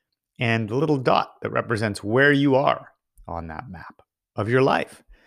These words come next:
and which way you want to go? Because when we get that big picture, then we know how to make progress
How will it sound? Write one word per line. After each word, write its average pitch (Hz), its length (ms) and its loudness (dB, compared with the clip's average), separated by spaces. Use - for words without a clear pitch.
and 117 120 -4
which 147 180 -2
way 139 140 4
you 127 100 2
want 113 140 0
to 90 80 -4
go? - 240 -10
Because 127 200 -4
when 151 140 2
we 156 80 2
get 185 220 0
that 160 180 2
big 139 180 0
picture, - 380 -6
then 156 260 -4
we 160 140 -2
know 90 420 -2
how 127 320 0
to 127 100 -2
make 104 260 -2
progress 92 600 -2